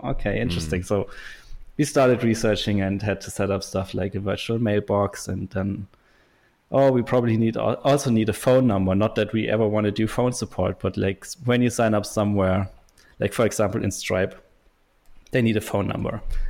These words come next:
Speaker 1: And this, this phone number is also on the invoices we send to people. So, like, using one of our private phone numbers wasn't really an option there. So we had to sign up for a virtual phone number. And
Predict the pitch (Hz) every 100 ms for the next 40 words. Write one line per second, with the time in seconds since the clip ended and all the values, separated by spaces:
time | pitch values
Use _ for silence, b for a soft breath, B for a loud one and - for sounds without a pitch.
0 | B 110 107 123 - 117 104 - - 127
1 | 120 - 123 117 107 104 101 110 - 98
2 | 104 120 110 104 104 107 107 110 110 101
3 | - - 113 - - - - B B B
4 | B - 101 107 117 110 110 107 110 110
5 | 117 113 117 - - 113 110 110 - 123
6 | 117 110 104 98 120 104 104 107 104 107
7 | 107 - 101 92 92 92 - 113 110 101
8 | - 107 - 104 107 - 107 104 113 107
9 | - 117 113 113 - 113 - 120 110 95
10 | 98 101 110 113 110